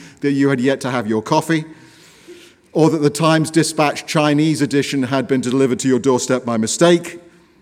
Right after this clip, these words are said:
Or it could mean that you're suffering from a rare disease which damages the cerebral cortex and means you cannot understand written words. We live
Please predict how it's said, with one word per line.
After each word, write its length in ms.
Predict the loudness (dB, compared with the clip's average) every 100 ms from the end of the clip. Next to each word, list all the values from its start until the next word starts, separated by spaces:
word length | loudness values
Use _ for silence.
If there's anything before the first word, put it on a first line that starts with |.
| _ -10 0
Or 180 | 4 6
it 120 | 4
could 220 | 2 4
mean 280 | 4 4 4
that 100 | 2
you're 160 | 2 0
suffering 420 | 2 0 2 -2
from 140 | 0 2
a 80 |
rare 320 | 4 6 6 6
disease 520 | 4 4 2 2 0
which 200 | -2 0
damages 480 | 0 2 0 -2 -4
the 80 |
cerebral 400 | -4 -2 0 -2
cortex 640 | -4 -4 -4 -2 -4 -6 -12 -18 -20 -8
and 160 | -2
means 280 | 2 2 0
you 100 | -4
cannot 440 | -4 -4 -2 -2 -2
understand 720 | -2 -2 -2 -2 -2 -2 -6 -12 -20 _ -6
written 420 | -4 -2 -2 0
words. 540 | 0 0 0 -6 -12 -16 _ _ _ _ _ _ _ _ -14 0
We 200 | 4 8
live 640 | 8 8 6 2 -10